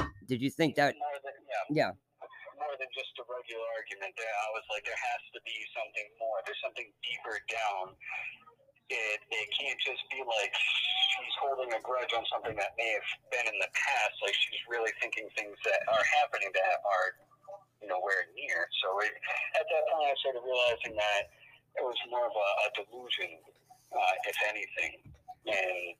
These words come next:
Speaker 2: to the point where she herself would tell herself these things and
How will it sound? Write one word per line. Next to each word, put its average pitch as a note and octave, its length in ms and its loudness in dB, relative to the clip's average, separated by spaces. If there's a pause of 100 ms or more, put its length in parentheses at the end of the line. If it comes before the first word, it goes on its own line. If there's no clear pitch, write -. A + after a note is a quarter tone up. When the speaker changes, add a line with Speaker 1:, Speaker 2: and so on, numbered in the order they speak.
(120)
Speaker 2:
to - 80 2
the F#2+ 80 -6
point - 320 0
where G2+ 160 2
she - 480 4
herself B2 560 0
would - 160 -2
tell E3+ 240 4
herself G#2+ 480 0
these G2+ 240 -4
things F#2 280 -4 (760)
and G2 320 4